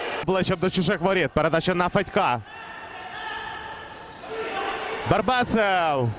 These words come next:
Кар-, Кузя відібрав м'яч Кисельов. Віддав передачу на В'ячеслава Чуднова. Той намагається розвернутися, але Федюк грає.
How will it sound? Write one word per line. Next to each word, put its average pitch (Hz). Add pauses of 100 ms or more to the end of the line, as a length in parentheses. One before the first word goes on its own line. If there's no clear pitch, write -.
(420)
Кар-, 190 (1200)
Кузя 165
відібрав 165
м'яч 170
Кисельов. 180
Віддав 147
передачу 170
на 170
В'ячеслава 170
Чуднова. 165
Той 143
намагається 156
розвернутися, 180
але 170
Федюк 185 (640)
грає. 139